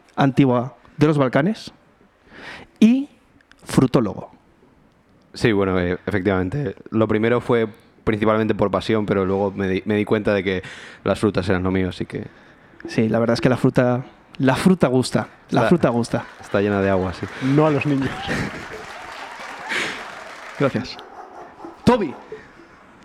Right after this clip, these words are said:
Speaker 1: Ya basta. Vale. Eh, entonces,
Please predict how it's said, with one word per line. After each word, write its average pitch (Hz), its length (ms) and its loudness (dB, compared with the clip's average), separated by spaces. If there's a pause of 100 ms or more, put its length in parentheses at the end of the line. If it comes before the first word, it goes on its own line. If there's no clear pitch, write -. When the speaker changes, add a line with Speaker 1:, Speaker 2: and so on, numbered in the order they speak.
Speaker 1:
Ya 127 80 0
basta. - 260 -4 (600)
Vale. - 160 -10 (800)
Eh, 135 440 4
entonces, 147 520 2